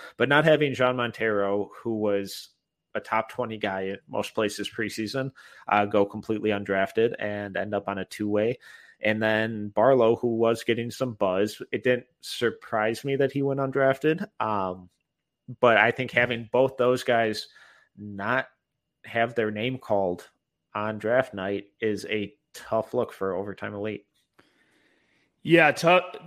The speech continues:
Speaker 2: tough, tough, just, just tough, you know? Um, it, it definitely, you, you wanted to see, I hate when it happens to the guys that gamble for the first year.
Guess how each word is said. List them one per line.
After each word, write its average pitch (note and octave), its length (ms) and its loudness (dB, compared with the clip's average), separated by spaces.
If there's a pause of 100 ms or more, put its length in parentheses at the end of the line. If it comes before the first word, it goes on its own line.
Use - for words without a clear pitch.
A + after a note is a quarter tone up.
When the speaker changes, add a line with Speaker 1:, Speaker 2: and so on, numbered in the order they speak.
(220)
Speaker 2:
tough, F#3 520 0 (880)
tough, A#2 580 -4 (440)
just, E3+ 300 -8 (260)
just - 280 -12
tough, - 420 -14 (240)
you A#2+ 120 -8
know? A2+ 200 -4 (240)
Um, B2 500 -6
it, - 240 -14
it - 200 -16
definitely, D3+ 420 2
you, C#3 160 -2
you B2+ 220 -2
wanted B2+ 300 2
to A#2 80 -2
see, A2+ 720 -4 (2000)
I D3 120 6
hate G3 180 4
when G3 140 4
it C3+ 60 2
happens C#3+ 440 2
to C3 80 -4
the A#2 80 0
guys A2+ 260 0
that A2 140 -6
gamble A2+ 400 -2
for A2+ 160 -10
the G2+ 60 -10
first G#2+ 400 -10
year. F2 400 -4